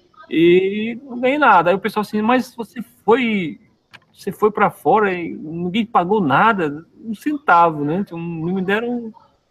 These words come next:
um lanche, assim, mas eu fui, né, bem recebido, pagaram passagem, estadia, tudo bem." E foi, foi ótimo, assim, é,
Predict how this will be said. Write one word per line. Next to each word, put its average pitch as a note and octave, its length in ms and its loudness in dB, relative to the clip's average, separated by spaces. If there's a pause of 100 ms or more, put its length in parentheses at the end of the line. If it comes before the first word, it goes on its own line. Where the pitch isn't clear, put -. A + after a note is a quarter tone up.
(240)
um C4 180 2
lanche, F#3+ 320 4
assim, C#3 220 -2
mas C3+ 300 2
eu E3+ 120 0
fui, E3+ 380 -2
né, F#3 180 -2
bem C#3 160 -8
recebido, E3+ 960 0
pagaram B2 320 0
passagem, D#3+ 460 -4
estadia, E3 340 -4
tudo - 180 -12
bem." A#2 280 -8 (680)
E C3+ 220 2
foi, F#3+ 240 4
foi - 220 -2
ótimo, E3 460 4
assim, G2 420 -10
é, G2 340 -8